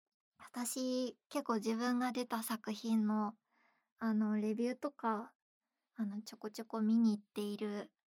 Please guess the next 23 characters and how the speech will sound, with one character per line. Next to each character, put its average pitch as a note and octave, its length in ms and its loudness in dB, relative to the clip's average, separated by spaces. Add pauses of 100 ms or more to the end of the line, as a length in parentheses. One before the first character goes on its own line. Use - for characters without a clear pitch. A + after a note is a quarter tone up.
(500)
タ B3 200 0
イ A3 100 0
プ A#3 180 -2
な G#3+ 200 0
の G3+ 180 -4
で、 A3 400 -4 (640)
よ B3 80 -8
か C4+ 160 -2
っ A#3+ 60 -4
た A#3 200 -2
ら、 G3+ 120 -4
あ G3 60 -6
の、 G#3 380 -8 (880)
作 A#3+ 300 -8
品 D4 240 -2
の C4 120 -4
感 C4+ 280 -4
想 B3+ 180 -2
と B3+ 140 -10
一 C4+ 80 -8
緒 - 160 -8
に B3+ 180 -2
ね、 B3+ 160 -8